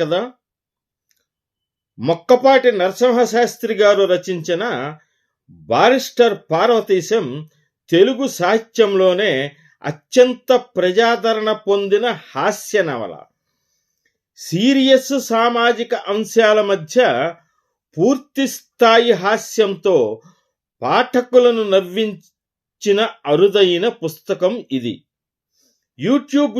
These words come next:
వీడియో కోసం ఈరోజు ఈ బారిస్టర్ పార్వతీశం నవలను విశ్లేషణ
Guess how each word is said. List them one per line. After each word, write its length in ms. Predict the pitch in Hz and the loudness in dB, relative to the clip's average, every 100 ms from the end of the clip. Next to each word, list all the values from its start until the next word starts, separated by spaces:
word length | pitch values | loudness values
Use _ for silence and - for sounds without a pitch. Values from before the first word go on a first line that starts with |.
| 233 | -2
వీడియో 300 | 247 247 240 226 | 0 6 6 6
కోసం 340 | 214 202 254 262 147 180 185 _ _ - _ _ - | 2 2 0 0 -2 -8 -14 _ _ -20 _ _ -14
ఈరోజు 520 | 156 214 196 233 254 247 135 160 175 _ _ _ _ _ _ - | -4 4 8 8 6 2 2 0 -8 _ _ _ _ _ _ -8
ఈ 120 | 175 160 143 | -4 -2 2
బారిస్టర్ 580 | 190 277 262 - 247 233 190 | 2 2 0 4 4 2 -2
పార్వతీశం 680 | 190 220 185 202 196 202 185 170 | 0 -2 0 -2 0 -4 -2 -2
నవలను 440 | 175 175 170 233 135 147 156 _ _ _ _ _ | -2 0 -2 -2 -4 -6 -10 _ _ _ _ _
విశ్లేషణ 600 | 135 160 233 226 185 170 | -6 0 4 4 4 -2